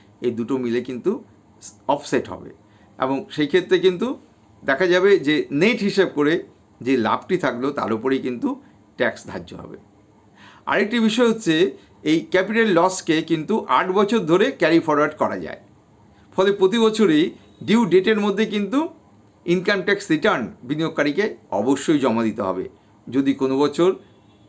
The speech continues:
তিনি ফেল করেন, নির্দিষ্ট সময়ে ডিউ ডেটের মধ্যে ইনকাম ট্যাক্স ফাইল না করতে পারেন, তাহলে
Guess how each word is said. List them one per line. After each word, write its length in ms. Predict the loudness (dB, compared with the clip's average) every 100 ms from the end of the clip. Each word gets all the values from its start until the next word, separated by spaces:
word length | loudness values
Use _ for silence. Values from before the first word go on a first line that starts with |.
| _ -8
তিনি 220 | -4 -4
ফেল 240 | 0 0 2
করেন, 400 | 2 2 2 -4 -6
নির্দিষ্ট 400 | -4 -2 -2 -2
সময়ে 400 | -4 -4 -4 -4
ডিউ 220 | -2 0 0
ডেটের 280 | 0 -2
মধ্যে 420 | -4 0 2 2 -2 -16 -20 _ -8
ইনকাম 340 | -6 -4 -4
ট্যাক্স 240 | -4 -6
ফাইল 280 | -4 -4 -2
না 120 | -4
করতে 300 | -2 -2 0
পারেন, 320 | 0 0 0 -6 -14 -20 _ -4
তাহলে 420 | 0 2 0